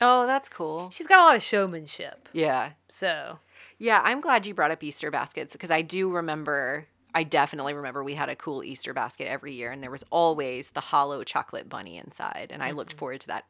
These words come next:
Speaker 1: every single year.
Speaker 2: Mm-hmm.
Speaker 1: Um, and I have gotten my kids, I guess because it's so ingrained in my memory, having a cool Easter basket every year, my kids have customized Easter baskets. So, like,
Speaker 2: Mm-hmm.
Speaker 1: they have their names embroidered on them, and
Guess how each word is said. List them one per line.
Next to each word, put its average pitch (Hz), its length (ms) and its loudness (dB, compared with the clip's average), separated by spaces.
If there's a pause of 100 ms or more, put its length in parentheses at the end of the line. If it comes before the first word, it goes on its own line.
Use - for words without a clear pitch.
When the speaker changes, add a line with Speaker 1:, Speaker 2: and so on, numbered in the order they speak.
(100)
Speaker 1:
every 131 300 -8
single - 320 -18
year. - 340 -18 (400)
Speaker 2:
Mm-hmm. 160 220 -12
Speaker 1:
Um, 143 300 0
and 156 120 -4
I 165 180 2
have 185 180 -4
gotten 156 260 2
my 151 200 0
kids, 139 420 -8 (320)
I 190 100 6
guess 185 300 0
because 220 320 -2
it's 190 160 -4
so 190 160 0
ingrained 175 420 -6
in 185 80 -8
my 160 140 -2
memory, 160 400 -4
having 151 320 -6
a 151 180 -4
cool 175 380 -2
Easter 170 340 -8
basket 135 380 -6
every 123 240 -10
year, 120 260 -10 (320)
my 170 180 2
kids 180 280 -4
have 147 160 -2
customized 123 580 -8
Easter - 240 -14
baskets. - 720 -14
So, - 160 -8
like, 135 140 -4
Speaker 2:
Mm-hmm. - 40 -10
Speaker 1:
they 151 60 -6
have 147 140 -2
their 139 80 -10
names 131 280 -12
embroidered 135 460 -12
on 127 160 -12
them, 127 220 -14
and 127 180 -16